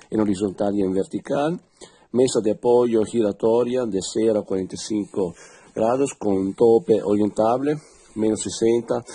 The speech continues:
cero grados y hasta sesenta grados. Dijo, disco lijador con cierre autoadherente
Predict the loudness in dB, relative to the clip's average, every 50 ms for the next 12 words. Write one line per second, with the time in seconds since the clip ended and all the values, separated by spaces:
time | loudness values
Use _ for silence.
0 | -20 -20 -20 -8 -2 0 0 2 2 2 2 2 2 2 2 2 0 0 0 -2
1 | -2 -2 -4 -6 -6 -4 -2 -2 -2 -2 -4 -4 -6 -6 -8 -8 -8 -8 -8 -8
2 | -6 -6 -4 -2 -2 -2 -2 -2 -2 -4 -6 -8 -6 -2 0 0 2 2 0 0
3 | 0 -4 -10 -20 -20 -18 _ 0 2 2 2 2 2 2 4 4 2 2 2 2
4 | 4 6 6 6 4 2 0 0 -2 -2 -2 0 2 4 6 6 6 4 2 0
5 | -2 0 2 2 2 2 2 2 4 4 4 4 4 4 2 2 0 -2 -4 -6